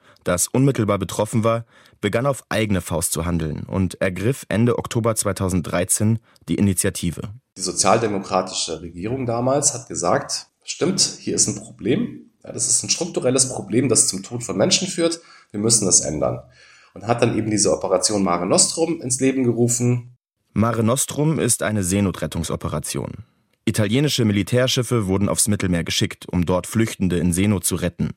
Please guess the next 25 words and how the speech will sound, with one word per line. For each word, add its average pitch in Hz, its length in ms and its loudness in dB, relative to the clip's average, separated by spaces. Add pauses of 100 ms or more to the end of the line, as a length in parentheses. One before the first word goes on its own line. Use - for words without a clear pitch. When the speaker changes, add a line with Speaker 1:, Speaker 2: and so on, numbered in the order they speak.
(120)
Speaker 1:
und 101 380 0
nach 90 220 0
Italien 107 360 0
zu 85 140 -4
bringen. 76 280 -8 (720)
Italien 147 420 2
kostete 147 420 0
das 123 220 2
neun 127 260 2
Komma 113 220 2
drei 98 300 0
Millionen 104 340 2
Euro 95 300 2
im 78 80 0
Monat. - 540 -4 (500)
Innerhalb 127 400 2
von 101 180 0
zwölf 120 320 0
Monaten 143 600 2
retteten 117 460 0
die 110 120 0
Italiener 107 880 2
rund 95 420 0
hundertfünfzigtausend 107 1120 2
Menschen. 85 400 0